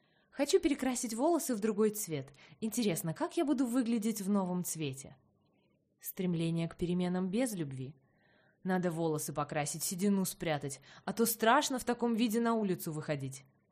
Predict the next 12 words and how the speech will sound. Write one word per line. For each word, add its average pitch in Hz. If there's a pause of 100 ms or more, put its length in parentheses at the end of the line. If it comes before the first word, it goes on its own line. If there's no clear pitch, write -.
(760)
Стремление 190
к -
переменам 170
из 170
любви. 190 (540)
«Интересно, 202
получится 247
ли 254
у 262
меня 262
выучить 233
английский? 202